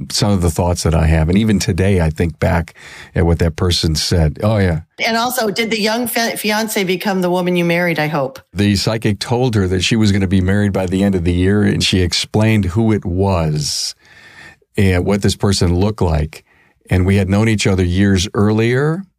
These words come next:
Speaker 1: and I hadn't re-met her, and I re-met her, and we were married by the end of that year. So the psychic was so right about,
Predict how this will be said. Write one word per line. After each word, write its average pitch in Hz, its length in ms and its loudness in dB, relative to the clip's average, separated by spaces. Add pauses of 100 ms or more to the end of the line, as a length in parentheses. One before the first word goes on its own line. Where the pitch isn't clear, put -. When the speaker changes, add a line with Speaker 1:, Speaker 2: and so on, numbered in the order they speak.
(640)
Speaker 1:
and 98 140 2
I 95 40 2
hadn't 104 300 0
re-met 101 480 0
her, 139 480 -2 (580)
and 107 160 0
I 104 100 0
re-met 98 500 2
her, 120 160 0
and 101 80 2
we 101 100 2
were 92 100 0
married 98 340 0
by 92 160 -2
the 92 180 -2
end 95 140 0
of 90 80 -2
that 90 220 0
year. 87 420 0
So - 200 -2
the 85 120 0
psychic 95 440 -2
was 82 160 -2
so - 320 0
right 98 340 0
about, 87 340 -2